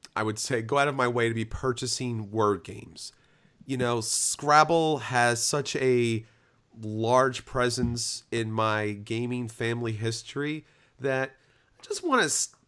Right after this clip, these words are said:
kinda got burnt down that way. But Tim Fowers has brought me around, and brought me around because he's produced such amazing card games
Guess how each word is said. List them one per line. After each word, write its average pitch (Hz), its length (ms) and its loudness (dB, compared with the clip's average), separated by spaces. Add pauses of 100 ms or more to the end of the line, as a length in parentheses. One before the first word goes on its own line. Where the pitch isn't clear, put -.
kinda 277 200 -2
got 175 220 0
burnt 139 280 2
down 127 260 2
that 110 400 -2
way. 98 280 0
But 120 220 -2
Tim 254 220 -2
Fowers 160 500 4
has 131 160 -2
brought 151 240 2
me 208 120 0
around, 117 580 0 (400)
and 127 320 2
brought 180 160 -2
me 180 80 4
around 165 300 0
because 139 460 -6
he's 180 320 -8 (320)
produced 165 720 -4
such 208 240 0
amazing 135 1120 -4
card 123 480 0
games 98 500 -6